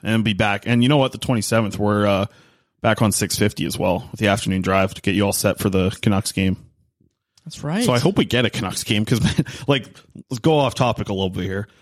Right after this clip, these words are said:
Speaker 1: Doing the radio show was, like, great, and I was super excited for it when we knew, like, a few weeks ago that we were gonna be doing it before Christmas, and then it was, like,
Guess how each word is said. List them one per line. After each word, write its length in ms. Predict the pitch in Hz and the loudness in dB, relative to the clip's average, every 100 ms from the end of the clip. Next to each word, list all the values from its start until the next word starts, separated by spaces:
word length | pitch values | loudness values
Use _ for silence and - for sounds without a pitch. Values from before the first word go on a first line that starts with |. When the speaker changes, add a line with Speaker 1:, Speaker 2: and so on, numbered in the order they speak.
| _ _ 127 | _ _ -6
Speaker 1:
Doing 240 | - 147 214 | 0 4 4
the 80 | 170 | 4
radio 280 | 143 143 147 | 4 2 2
show 240 | - 151 | 2 2
was, 100 | 120 | 2
like, 220 | 110 101 | 0 -4
great, 260 | - 113 131 | -2 0 2
and 80 | 131 | 2
I 60 | |
was 100 | 120 | 2
super 320 | - - 117 | 0 -2 0
excited 400 | 131 - 101 110 | 0 0 -2 -2
for 200 | 110 131 | 0 2
it 40 | 127 | 2
when 100 | 120 | 2
we 80 | 110 | 2
knew, 180 | 104 | 2
like, 160 | 113 110 | 2 0
a 40 | |
few 200 | - 117 | -2 0
weeks 240 | 101 104 - | 2 0 0
ago 100 | 123 | 0
that 80 | 113 | 2
we 60 | |
were 80 | 110 | 2
gonna 100 | 110 | 0
be 120 | 101 | -2
doing 320 | 95 98 95 | -2 0 2
it 140 | 151 220 _ _ _ _ 110 | 2 0 _ _ _ _ -2
before 320 | 120 131 113 | 0 2 0
Christmas, 440 | - 113 - 175 | 2 -2 0 0
and 80 | 156 | 2
then 100 | 120 | 2
it 40 | 117 | 0
was, 140 | 104 | -2
like, 200 | 90 85 | -6 -8